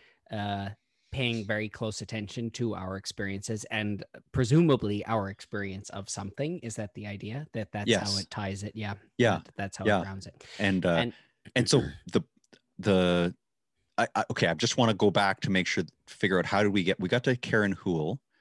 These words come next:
Speaker 2: because Karen Hool is cool.
Speaker 1: Yeah. So
Speaker 2: And
Speaker 1: then,
Speaker 2: she's a
Speaker 1: and then I,
Speaker 2: superstar.
Speaker 1: and I, this is my fault because I just wanted to trace our lineage to Heidegger.
Speaker 2: Oh, yeah. Well, that's
Speaker 1: That's,
Speaker 2: cool.
Speaker 1: that's, that was the little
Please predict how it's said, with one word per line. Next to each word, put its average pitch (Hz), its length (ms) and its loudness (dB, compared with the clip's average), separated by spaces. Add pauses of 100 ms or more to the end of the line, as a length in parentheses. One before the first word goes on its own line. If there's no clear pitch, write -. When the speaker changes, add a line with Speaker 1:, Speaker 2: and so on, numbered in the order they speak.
(440)
Speaker 2:
because 82 400 -4
Karen 90 320 -2
Hool 85 220 -2
is 78 100 -6
cool. 80 460 -4 (420)
Speaker 1:
Yeah. 95 320 0 (160)
So - 160 2
Speaker 2:
And 160 80 6
Speaker 1:
then, 156 140 8
Speaker 2:
she's 143 140 6
a - 20 8
Speaker 1:
and 151 120 8
then 170 140 6
I, 160 140 8
Speaker 2:
superstar. 87 160 4
Speaker 1:
and 147 320 4
I, 143 160 6
this 160 280 2
is 170 140 4
my 139 200 4
fault 110 340 2
because 123 260 0
I 117 80 2
just 123 400 -2
wanted 123 320 2
to 123 100 -8
trace - 360 -4
our 110 200 0
lineage 107 560 -4
to - 80 -6
Heidegger. 98 480 -6 (220)
Speaker 2:
Oh, 151 320 6
yeah. 104 240 4
Well, 82 160 -2
that's - 240 2
Speaker 1:
That's, - 0 -
Speaker 2:
cool. 139 260 4
Speaker 1:
that's, - 140 -18
that 139 180 4
was 123 200 0
the 120 120 4
little 117 120 4